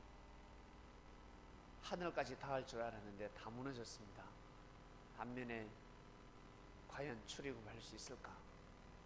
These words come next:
앞이 깜깜했는데 출애굽을 했습니다. 그것이 바로 유월절입니다. <clears throat> 피를 흘려가면서까지 하나님께서는 그 시대의 승리를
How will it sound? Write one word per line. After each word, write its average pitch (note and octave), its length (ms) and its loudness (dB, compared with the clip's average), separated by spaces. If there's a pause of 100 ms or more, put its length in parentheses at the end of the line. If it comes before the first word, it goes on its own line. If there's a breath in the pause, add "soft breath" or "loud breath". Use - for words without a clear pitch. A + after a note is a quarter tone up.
(640)
앞이 C3+ 180 2
깜깜했는데 A2+ 840 2 (500)
출애굽을 A2+ 560 0
했습니다. A2 460 -2 (1000)
그것이 C#3 280 4
바로 B2 280 8 (240)
유월절입니다. A2 640 4 (520)
<clears throat> C4 240 0 (520)
피를 E3+ 300 8 (100)
흘려가면서까지 B2 1000 6 (880)
하나님께서는 B2 760 2 (920)
그 A#2 80 2
시대의 A2+ 340 2
승리를 A#2 600 4